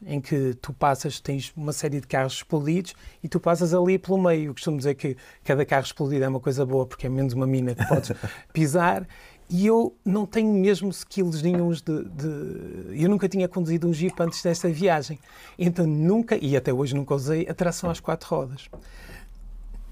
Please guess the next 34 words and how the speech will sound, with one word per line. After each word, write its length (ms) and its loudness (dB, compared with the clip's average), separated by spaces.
E 140 4
há 40 6
ali 180 6
um 40 6
momento, 460 2
não 80 0
é? 80 2
Eu 100 2
fiz 220 -6
um 100 -2
plano, 420 2
né? 120 -2
Sou 180 -2
professor 240 -2
de 60 -4
informática, 460 -4
então 200 -2
fiz 220 -4
um 100 0
plano 420 0
para 120 0
passar 280 0
a 40 0
terra 260 -2
a 20 0
ninguém, 360 0
que 180 -10
é, 160 -8
pá, 140 -14
eu 80 -4
espero 320 -4
por 140 -8
um 60 -4
carro, 320 -2